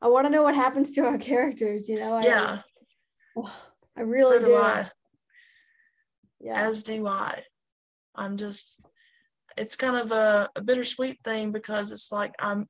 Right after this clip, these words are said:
Speaker 2: I wanna, I wanna pick up where we left off so bad. I wanna see how it all ends, how it, what all happens. But at the same time, just knowing that, hey, you know, we should probably be thankful for this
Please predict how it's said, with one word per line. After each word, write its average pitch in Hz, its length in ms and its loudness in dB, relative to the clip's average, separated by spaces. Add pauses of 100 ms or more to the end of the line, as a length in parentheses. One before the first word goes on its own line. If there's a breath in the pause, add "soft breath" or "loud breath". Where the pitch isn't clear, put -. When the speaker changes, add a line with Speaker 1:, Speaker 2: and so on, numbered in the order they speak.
Speaker 2:
I 208 100 -8
wanna, 240 460 0 (640 loud breath)
I 214 60 -10
wanna 233 240 -2
pick 240 240 -8
up 226 200 -6
where 214 160 -6
we 220 160 -4
left 226 260 -6
off 220 180 -2
so 214 180 -6
bad. 214 320 0
I 208 60 0
wanna 220 260 -4
see 233 280 -6 (180)
how 214 260 -6
it 202 80 -2
all 196 140 -2
ends, 226 600 -6
how 202 200 -6
it, - 40 -12 (140)
what 214 200 -8
all 208 140 -6
happens. 226 600 -6 (340 loud breath)
But 247 80 -2
at 240 40 -8
the 254 80 -4
same 262 280 0
time, 262 380 -4
just 233 240 -8
knowing 214 440 -2
that, 196 280 -6
hey, 208 400 -4 (800 soft breath)
you 208 80 -10
know, 214 160 -4
we 233 200 -4
should 269 280 0
probably 247 360 -2
be 220 40 -6
thankful 240 380 -4
for 214 260 -8
this 202 600 -8